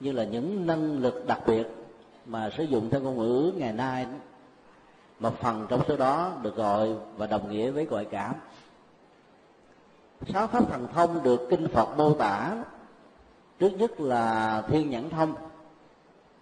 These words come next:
tức là khả năng nhìn thấy thẩm thấu của con mắt, không lệ thuộc vào con mắt giác quan này, mắt thịt, mắt phàm.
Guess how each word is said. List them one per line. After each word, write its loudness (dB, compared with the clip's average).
tức 0
là 0
khả -4
năng 0
nhìn 0
thấy 2
thẩm -4
thấu 4
của 0
con 4
mắt, -2
không -2
lệ 4
thuộc 8
vào 4
con 0
mắt 2
giác 0
quan 2
này, -4
mắt -2
thịt, 2
mắt -4
phàm. 0